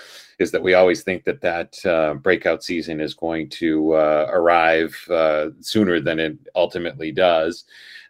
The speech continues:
Uh, but here's a case where, uh, you know, Franco just twenty-two, uh, through eleven games. He's, you know,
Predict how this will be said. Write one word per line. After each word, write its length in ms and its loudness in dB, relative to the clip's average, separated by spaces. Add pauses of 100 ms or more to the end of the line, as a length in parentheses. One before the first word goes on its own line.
Uh, 320 4
but 260 2
here's 280 4
a 60 -6
case 400 2
where, 560 2
uh, 260 4
you 120 -2
know, 100 -2
Franco 420 -2
just 260 -8
twenty-two, 720 -4 (520)
uh, 500 4 (100)
through 200 -2
eleven 320 0
games. 480 -2
He's, 500 -12
you 100 -10
know, 140 -12